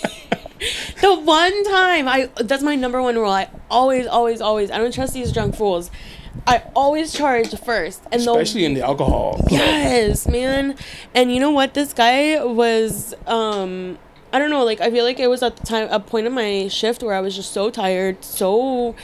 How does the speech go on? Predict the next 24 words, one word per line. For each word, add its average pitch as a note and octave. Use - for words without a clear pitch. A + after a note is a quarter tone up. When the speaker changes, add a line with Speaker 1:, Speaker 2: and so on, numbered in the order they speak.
Speaker 1:
ready A3+
to G3
fucking A3
make A3
money, A3+
'cause, A3
like, F3+
it G#3+
was A3
a A#3
point G#3+
in B3
the, F#3
it A#3+
comes F#4
to G4
a D4+
point A#3+
in G#3+
the G#3
shift F#3+
where F#3+
you F#3
just -